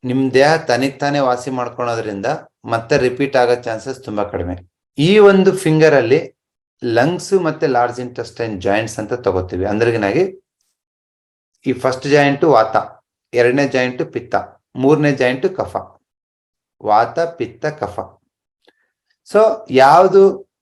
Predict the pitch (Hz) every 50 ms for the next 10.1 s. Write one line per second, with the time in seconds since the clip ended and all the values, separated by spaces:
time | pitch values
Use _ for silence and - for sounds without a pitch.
0 | _ _ _ _ _ _ _ _ _ - 117 120 127 151 151 - 180 170 165 156
1 | 147 139 131 135 139 139 131 123 123 120 - - 104 104 113 143 143 123 110 -
2 | _ _ _ - - 117 127 170 196 185 190 - - - - 123 113 113 107 101
3 | 95 92 90 - - - _ _ _ _ _ _ _ _ _ _ - 131 143 151
4 | 135 120 120 127 147 143 - - 165 151 143 135 - 139 131 120 117 113 113 127
5 | 123 123 127 120 - - 123 123 120 120 - 117 113 113 - 120 113 113 110 101
6 | 98 107 139 170 175 156 127 117 120 139 143 - - 190 202 220 - - _ _
7 | _ _ _ _ _ _ - 113 117 117 - 123 117 113 104 95 90 95 95 90
8 | 87 90 87 _ _ _ - 113 113 117 127 120 110 107 113 120 117 113 110 107
9 | 101 104 104 104 98 92 95 98 113 127 123 101 95 90 87 90 104 87 98 -
10 | - _